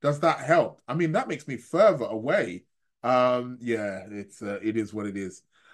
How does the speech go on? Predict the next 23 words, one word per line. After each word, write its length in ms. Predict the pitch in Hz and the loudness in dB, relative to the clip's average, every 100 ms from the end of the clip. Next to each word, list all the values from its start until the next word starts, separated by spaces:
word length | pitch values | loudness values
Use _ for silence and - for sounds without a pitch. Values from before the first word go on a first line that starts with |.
| - | -8
Um, 400 | 147 156 156 156 | 2 6 6 4
but 120 | 160 185 | 4 4
it's 120 | 185 | 4
that 180 | 196 - | 2 2
time 240 | 185 170 | 2 4
of 60 | 160 | 4
the 80 | |
week, 360 | 156 156 147 - 147 | 6 4 2 -4 2
uh, 460 | 147 139 135 135 - | 4 4 4 2 -2
tarot 320 | - 165 160 156 | -4 0 2 0
cards 460 | 165 151 147 143 - | 0 2 4 2 -4
of 120 | 143 | -4
the 80 | 143 | -4
week 320 | 139 139 - | -4 -6 -4
coming 320 | 151 139 131 | -2 -2 0
up. 260 | 131 127 _ _ _ - | -2 -2 _ _ _ 4
But 100 | 147 | 6
I 120 | 147 | 6
do 200 | 147 180 | 6 4
wanna 200 | 170 170 | 4 2
talk 340 | 175 165 - | 2 2 2
about 480 | 156 151 147 147 139 | 2 4 4 2 -2
the, 380 | 139 139 135 | -4 -2 -2